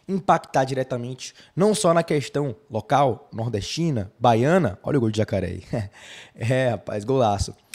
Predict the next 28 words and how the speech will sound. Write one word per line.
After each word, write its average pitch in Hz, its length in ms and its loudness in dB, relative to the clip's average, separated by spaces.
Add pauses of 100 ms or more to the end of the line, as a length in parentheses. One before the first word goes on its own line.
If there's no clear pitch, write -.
(260)
Mas, 120 560 0 (600)
continuando, 180 600 2 (120)
sobre 170 260 2
a - 20 -2
questão 165 280 0
envolvendo 165 360 0
o 156 60 0
Grupo 147 260 0
City, - 420 -4 (200)
sobre 135 200 -2
essa 135 120 0
questão 135 220 -2
do 139 80 -2
impacto 131 480 0
que 131 160 -8
gera, 117 380 0 (300)
é, 104 440 -4
essa 113 400 0
chegada, 120 640 -2 (320)
essa, 117 480 0 (1200)
esse 135 200 -2
acordo, 107 420 -2
né? 107 140 -6 (240)
Vamos 113 140 -4
lá. 85 120 -4 (560)
O - 160 0
Alex 160 640 2
Leitão 151 560 2